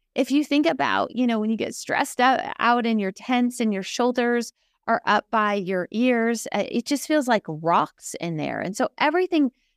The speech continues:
same thing is true for your gut. Everything just locks down. Things can't move through. Things are in there longer than they should be. You don't have, um, basically the enzymes to break things down 'cause you're so stressed. The,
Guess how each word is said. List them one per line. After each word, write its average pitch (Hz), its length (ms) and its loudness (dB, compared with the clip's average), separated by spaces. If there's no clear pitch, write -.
same 392 260 0
thing 349 160 0
is 247 180 -2
true 269 180 -2
for 240 120 -2
your 202 160 0
gut. - 240 -6
Everything 302 460 2
just 226 200 -4
locks 208 300 -4
down. 220 300 0
Things 277 260 2
can't 233 240 -2
move 196 320 -4
through. 285 360 2
Things 233 340 0
are 190 100 0
in 269 220 2
there 269 180 2
longer 254 320 0
than 247 160 0
they 254 160 2
should 254 300 -2
be. 254 320 2
You 202 120 -2
don't 220 380 2
have, 208 580 -2
um, - 440 -4
basically 247 640 0
the 190 180 0
enzymes 233 640 0
to - 80 -6
break - 260 -4
things 156 280 -6
down 285 320 2
'cause 233 180 -4
you're 175 80 -6
so 233 260 0
stressed. 247 560 0
The, - 220 -8